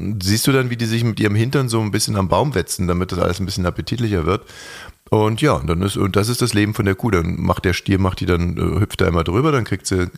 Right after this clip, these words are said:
Kälbchen. Und dann wird sie wieder gemolken, dann gibt's wieder Gras, Wasser, Kälbchen, ähm, Melken, Gras, Wasser, Stier, Kälbchen und so weiter und so fort. Also das ist quasi die rechte Kuh.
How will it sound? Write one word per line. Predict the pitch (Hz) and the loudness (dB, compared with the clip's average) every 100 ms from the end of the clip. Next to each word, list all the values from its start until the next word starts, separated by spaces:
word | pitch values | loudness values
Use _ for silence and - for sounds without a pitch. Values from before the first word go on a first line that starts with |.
| - | -2
Kälbchen. | 104 123 - 156 151 - - - - - _ - | 2 2 2 2 0 -4 -14 -18 -18 -18 _ -4
Und | - 110 107 110 107 - | 2 4 4 2 -2 -4
dann | 90 | -2
wird | 87 | -2
sie | - | 0
wieder | 87 | 2
gemolken, | 90 110 131 135 120 | 4 4 2 2 0
dann | 98 | -2
gibt's | 85 - | -2 0
wieder | 95 | 0
Gras, | 101 117 117 - | 2 2 2 2
Wasser, | 98 - 98 | 0 2 0
Kälbchen, | - 95 95 - 98 95 - - | 2 0 0 0 0 0 -2 0
ähm, | 87 82 | 0 0
Melken, | 80 87 92 92 87 85 | 2 2 0 0 0 -2
Gras, | - 85 87 | 0 0 0
Wasser, | 85 85 | -2 -4
Stier, | - - 87 82 | -4 -2 0 0
Kälbchen | - 85 80 - 80 | -2 -2 -2 -4 -4
und | 71 | -4
so | 76 | -2
weiter | 73 73 | -2 -2
und | |
so | 69 | -4
fort. | - 80 | -4 -2
Also | - 90 | 0 0
das | 90 | 0
ist | 110 107 | -2 -2
quasi | 92 87 | -2 0
die | 85 | 0
rechte | 82 101 120 | 0 0 -4
Kuh. | - 151 | -2 -4